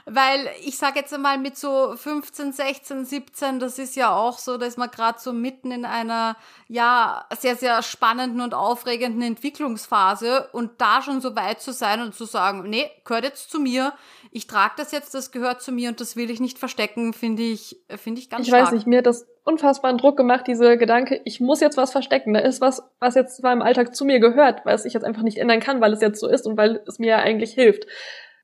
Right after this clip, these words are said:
Speaker 2: Aber das die ganze Zeit zu verstecken, ich glaube, das hätte mich mental eher, wäre für mich mental schwierig gewesen.
Speaker 1: Mhm. Ja, belastet, wenn man immer dann daran denkt, „Ah, sieht man's jetzt eh nicht und,
Speaker 2: Ja.
Speaker 1: äh, ah, hab ich meinen Top jetzt da eh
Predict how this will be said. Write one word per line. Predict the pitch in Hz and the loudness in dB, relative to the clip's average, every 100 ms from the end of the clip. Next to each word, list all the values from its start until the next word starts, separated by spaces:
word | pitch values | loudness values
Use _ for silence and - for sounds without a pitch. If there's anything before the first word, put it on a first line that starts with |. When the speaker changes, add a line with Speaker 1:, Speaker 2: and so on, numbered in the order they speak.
| _ | _
Speaker 2:
Aber | 226 226 226 | 2 6 6
das | 247 254 - | 6 0 -8
die | 233 240 | -4 2
ganze | 254 285 | 2 2
Zeit | 277 247 | 2 2
zu | 247 | 2
verstecken, | 240 233 254 | -2 0 0
ich | 247 | 0
glaube, | 247 233 226 | 2 2 2
das | 233 - - _ | -8 -12 -18 _
hätte | - - - 226 | -20 -14 -4 -2
mich | 220 247 - - _ | 0 -2 -4 -18 _
mental | 226 220 233 226 | -2 2 2 2
eher, | 233 220 220 214 214 214 220 _ _ _ | 4 4 4 4 2 -2 -12 _ _ _
wäre | 226 | 0
für | 220 | 0
mich | 214 | 0
mental | 214 208 208 | 0 4 2
schwierig | 208 190 196 | 4 0 0
gewesen. | - - - 214 _ _ _ _ _ _ | -4 -4 -6 -14 _ _ _ _ _ _
Speaker 1:
Mhm. | 240 240 254 277 _ _ | -6 -4 -6 -8 _ _
Ja, | 240 247 | -4 -4
belastet, | 247 226 240 - 240 226 | 0 0 0 -2 -8 -6
wenn | 220 | -4
man | 214 | -4
immer | 247 233 233 233 233 - - | -2 0 2 0 -2 -20 -8
dann | - 233 | -4 -2
daran | 220 226 | -2 -2
denkt, | 214 226 - | -2 -4 -4
„Ah, | 233 | -4
sieht | - 240 240 | -6 -12 -6
man's | 233 | -4
jetzt | 240 233 | -4 -6
eh | - 247 | -4 -2
nicht | 240 240 240 - | 0 0 -2 -4
und, | 233 233 | 0 4
Speaker 2:
Ja. | 226 233 | 6 6
Speaker 1:
äh, | 220 220 | 6 4
ah, | 202 220 | 2 -2
hab | 220 | -4
ich | 220 | -8
meinen | 233 226 | -8 -6
Top | 233 240 | -8 -8
jetzt | 233 254 | -10 -10
da | |
eh | 254 | -10